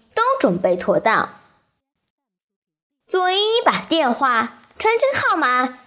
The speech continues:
以及办公室地址都打在雪莉克拉区著作经纪公司的专用信法上，印出五十张信罚。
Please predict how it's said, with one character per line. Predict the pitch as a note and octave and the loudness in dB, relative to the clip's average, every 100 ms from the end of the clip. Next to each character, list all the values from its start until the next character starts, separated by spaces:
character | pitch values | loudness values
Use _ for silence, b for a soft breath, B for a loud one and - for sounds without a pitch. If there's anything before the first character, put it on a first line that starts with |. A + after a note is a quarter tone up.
| _ | _
以 | - G3 | -4 -2
及 | F#3+ G3 G#3 | 0 0 -2
办 | G#3 C4+ G3+ A#3+ | 0 0 0 0
公 | D4+ | 0
室 | D#4+ D#4 | 0 0
地 | D#4 D#4 B3 | 0 0 0
址 | A3 A#3 C4+ B - | 0 0 -2 B -4
都 | B4 | 0
打 | B4 A3+ | 0 0
在 | A3 B3 A#3+ A#3+ B | 0 0 0 -4 B
雪 | - A#3 G3+ | -4 0 0
莉 | B3 C4 | 0 0
克 | A3+ D4+ | 0 0
拉 | D4+ D#4+ | 0 0
区 | G4+ A4+ A#4 - | 0 0 -2 -2
著 | C4 F#3+ | -2 0
作 | G3+ E3 | 0 0
经 | F#3+ F#3+ | 0 0
纪 | G3 | 0
公 | G3 G#3 | 0 0
司 | G#3+ A3 | 0 0
的 | G#3+ F#3+ | 0 0
专 | G3+ E4 F#4 A#4 | 0 0 0 0
用 | E4 F#3+ | 0 0
信 | G#3 F#3 | -2 -2
法 | D#3 - | -4 -6
上， | - G3 F3+ - - _ b b b | 0 0 0 -6 -20 _ b b b
印 | B3 A#3+ | 0 0
出 | A3 B3 B3 A3 | 0 0 0 0
五 | E3+ | 0
十 | F#3 | -2
张 | F#3+ B3 C#4 | 0 0 0
信 | D4 G4+ C4+ | 0 0 0
罚。 | G#3+ A3+ D#4+ | 0 0 -2